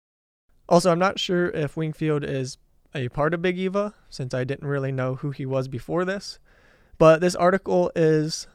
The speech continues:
like something that came out of some of the worst parts of Big Eva, so I'm treating it as if it's within that camp, even if Wingfield himself is or is not big enough to be part of Big Eva.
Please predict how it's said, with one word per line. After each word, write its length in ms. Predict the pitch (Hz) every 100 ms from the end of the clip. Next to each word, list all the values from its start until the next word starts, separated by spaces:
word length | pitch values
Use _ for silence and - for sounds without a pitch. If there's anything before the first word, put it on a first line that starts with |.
| -
like 240 | 170 180 -
something 260 | 180 160
that 140 | 139 127
came 260 | 170 151
out 220 | 143 139 135
of 120 | 135
some 160 | 151
of 120 | 147 143
the 100 | 135
worst 280 | 135 139
parts 260 | - 143 143
of 100 | 139
Big 200 | 135 131
Eva, 420 | 139 135 147 160
so 480 | - - 127 127 147 _ _ _ _ _ -
I'm 160 | 147 147
treating 340 | 220 208 170
it 200 | 156 156 -
as 240 | 151 151
if 160 | 151 -
it's 160 | -
within 260 | 151 - 147
that 140 | 135
camp, 420 | - 170 131 135 - - - - _
even 360 | - 170 160 160
if 220 | 156 147 -
Wingfield 400 | 156 143 151 139
himself 680 | 135 - 139 131 - - _ _ _ _ _ _ -
is 240 | 151 151
or 180 | 147 143
is 120 | 135
not 320 | 143 131 131 _ -
big 140 | 165 143
enough 220 | 120 127
to 80 | 143
be 100 | 135
part 260 | 143 135
of 240 | 123 135 - _
Big 200 | - 127
Eva. 440 | - 135 127 147